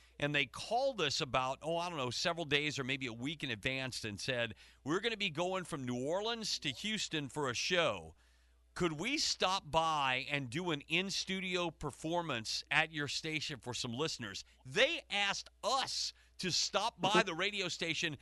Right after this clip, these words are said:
Speaker 1: and play a private concert. We didn't beg them to do it as a favor. They said, "Can we please do this?" And, like, it b-, still
Speaker 2: Yeah.
Speaker 1: blows my mind.
Speaker 2: Yeah, and they ca-, and I think we hurry-, hurriedly got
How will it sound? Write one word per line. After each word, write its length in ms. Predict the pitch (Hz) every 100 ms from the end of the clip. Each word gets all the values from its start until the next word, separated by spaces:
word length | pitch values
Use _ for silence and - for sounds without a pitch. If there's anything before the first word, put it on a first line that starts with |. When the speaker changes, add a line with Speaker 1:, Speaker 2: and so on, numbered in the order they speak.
| - -
Speaker 1:
and 200 | 151 139
play 680 | - 247 226 185 156 147 - _ _
a 80 | 135
private 560 | - 170 185 196 175 113
concert. 640 | 165 180 180 - 110 85
We 160 | 160 311
didn't 380 | 349 294 196 - _
beg 460 | 117 127 202 254 156
them 240 | 196 233
to 100 | 175
do 180 | 175 175
it 60 | 160
as 120 | 135
a 60 |
favor. 500 | 127 185 180 135 113 - _ _ -
They 120 | 180
said, 200 | - 180
"Can 140 | 156
we 120 | 202
please 340 | 294 208 226 156
do 160 | 160
this?" 300 | 185 196 190 -
And, 180 | 151 147 165
like, 160 | 185
it 120 | 175 135
b-, 80 |
still 300 | 139 - -
Speaker 2:
Yeah. 40 | 190
Speaker 1:
blows 260 | 165 135 107
my 120 | 110
mind. 300 | 101 82 69 - _ _ _ _ _ - _
Speaker 2:
Yeah, 160 | 170 226 226
and 120 | 151
they 100 | 156
ca-, 200 | 147 170 147
and 100 | 170
I 80 | 165
think 240 | 220 220
we 320 | 208 190 180 - - -
hurry-, 460 | - 180 196 196 180 -
hurriedly 720 | - 214 208 196 180 180 170 160
got 220 | 165